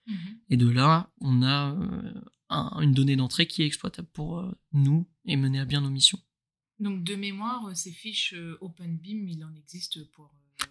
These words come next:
Speaker 2: Pour tous les logiciels
Speaker 1: tous les
Speaker 2: spécifiques,
Speaker 1: logiciels.
Speaker 2: en règle générale. Donc,
Speaker 1: Mhm.
Speaker 2: euh, ça va être de Revit à Attic Plus ou de Revit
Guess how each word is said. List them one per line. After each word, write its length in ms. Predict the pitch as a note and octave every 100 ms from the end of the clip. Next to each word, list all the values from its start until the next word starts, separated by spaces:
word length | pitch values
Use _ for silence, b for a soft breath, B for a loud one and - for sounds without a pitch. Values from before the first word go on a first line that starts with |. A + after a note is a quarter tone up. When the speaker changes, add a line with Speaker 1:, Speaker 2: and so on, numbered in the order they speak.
| - - -
Speaker 2:
Pour 320 | C3+ C3+ -
tous 140 | -
les 100 | G#3+
logiciels 360 | F#3+ F3 E3 E3+
Speaker 1:
tous 80 | F3
les 60 |
Speaker 2:
spécifiques, 380 | - C3 E3+ E3+
Speaker 1:
logiciels. 80 | D3+
Speaker 2:
en 60 |
règle 200 | C3+ C3
générale. 460 | B2 C3 B2+ B2+ C#3
Donc, 240 | B2+ F3
Speaker 1:
Mhm. 80 | C#3
Speaker 2:
euh, 320 | - D3+ -
ça 180 | D3 C#3+
va 100 | C#3
être 180 | C3 -
de 240 | C#3 C3 B2+
Revit 380 | B2+ B2 C3 -
à 200 | D3 D3
Attic 320 | F3+ - -
Plus 480 | - C3+ C#3+ D3 -
ou 440 | D#3 D3+ D3 D3 C#3
de 120 | C#3
Revit 420 | B2+ B2+ C3 C3